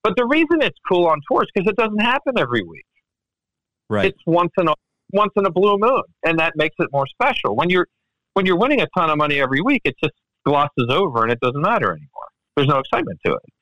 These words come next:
Speaker 1: So, I mean, it'd be like eating a steak for breakfast, lunch, and dinner. It sounds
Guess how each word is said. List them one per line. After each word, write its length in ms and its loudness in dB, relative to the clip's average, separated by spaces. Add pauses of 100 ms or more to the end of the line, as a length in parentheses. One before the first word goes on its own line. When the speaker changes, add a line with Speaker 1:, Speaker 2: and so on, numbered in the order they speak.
(560)
Speaker 1:
So, 220 2 (1400)
I 80 0
mean, 140 0
it'd 100 0
be 120 2
like 220 2
eating 240 0
a 40 -2 (140)
steak 200 0
for 100 0
breakfast, 480 -2
lunch, 220 -2
and 140 -6
dinner. 260 0
It 80 -2 (100)
sounds 220 -2